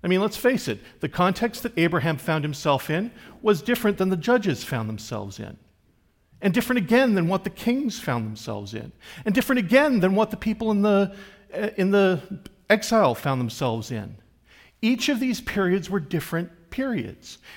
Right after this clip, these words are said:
And each of these times, people, like we are tempted to do, often said things like, "Well, it's been a thousand years, it's been a hundred years. Why do we have to believe this anymore?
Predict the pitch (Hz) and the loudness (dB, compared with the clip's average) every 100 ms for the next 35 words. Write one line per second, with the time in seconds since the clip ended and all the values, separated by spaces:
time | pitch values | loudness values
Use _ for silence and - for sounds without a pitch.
0 | - 226 226 233 269 285 285 240 233 - | -4 0 0 2 2 4 2 2 0 0
1 | - 233 220 127 175 202 - - - - | -2 2 2 2 0 -4 -10 -20 -10 0
2 | 254 247 175 220 - 143 143 220 - 226 | 2 4 4 2 0 6 8 8 6 0
3 | 254 254 247 226 - 208 190 202 208 175 | 2 4 4 2 0 0 0 -4 -4 0
4 | 135 127 156 - - - - 165 190 - | 2 2 -2 -10 -20 -20 -4 0 0 0
5 | 226 - 233 202 175 214 208 175 196 196 | -2 0 0 0 2 2 2 2 0 0
6 | - - _ _ _ _ - 220 226 208 | -4 -20 _ _ _ _ -6 -4 -2 -4
7 | 185 - _ _ _ _ _ - 202 - | -10 -16 _ _ _ _ _ -4 -2 0
8 | 254 214 214 156 - 143 135 131 123 120 | 2 2 0 -4 2 4 4 0 -4 -4
9 | 120 127 - - 214 165 135 127 113 107 | -4 -6 -2 2 2 2 -2 -4 -6 -8
10 | 110 120 127 117 - _ _ _ - 175 | -6 -6 -6 -10 -18 _ _ _ -8 -2
11 | 220 214 214 165 175 - 143 151 165 135 | 0 0 0 -2 -2 -6 -6 -4 -4 -6
12 | 113 - 127 107 101 - - | -12 -12 -12 -12 -12 -14 -18